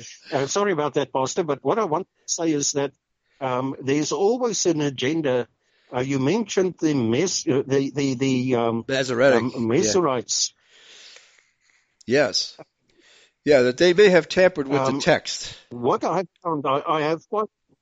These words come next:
Speaker 1: bu-, bu-, but what I have found is, um, I have copies of, for example, the, um, Textus Receptus, which this is,
Speaker 2: Okay.
Speaker 1: uh, of the Textus, um, um,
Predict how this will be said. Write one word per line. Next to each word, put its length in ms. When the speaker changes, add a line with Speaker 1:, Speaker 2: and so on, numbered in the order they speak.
Speaker 1:
bu-, 200
bu-, 200
but 140
what 140
I 20
have 140
found 520
is, 420
um, 220
I 180
have 340
copies 480
of, 220
for 180
example, 520
the, 360
um, 440
Textus 500
Receptus, 640
which 180
this 300
is, 460
Speaker 2:
Okay. 340
Speaker 1:
uh, 140
of 100
the 160
Textus, 480
um, 320
um, 260